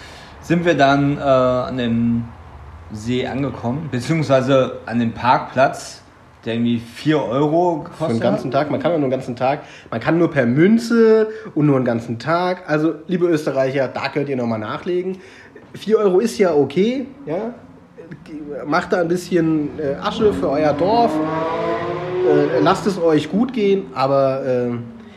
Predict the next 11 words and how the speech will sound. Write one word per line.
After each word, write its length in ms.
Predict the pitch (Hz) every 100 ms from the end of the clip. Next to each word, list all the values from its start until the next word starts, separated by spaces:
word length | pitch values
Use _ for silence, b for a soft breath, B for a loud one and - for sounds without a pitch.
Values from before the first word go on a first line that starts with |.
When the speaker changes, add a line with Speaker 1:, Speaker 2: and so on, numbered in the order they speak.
| B
Speaker 2:
ja, 220 | 117 104 110
so 100 | 117
ein 80 |
N-F-C-Kreditkarten-Slot 2000 | 110 123 123 - 143 139 139 143 151 - 131 131 135 131 127 123 123 120 - 127 123
wär 140 | 113 117
schon 280 | - 110 104
irgendwie 300 | 104 110 107
ganz 320 | 107 87 -
nice. 120 | 113
Speaker 1:
Ja, 100 | 110
Speaker 2:
Ja. 100 | 90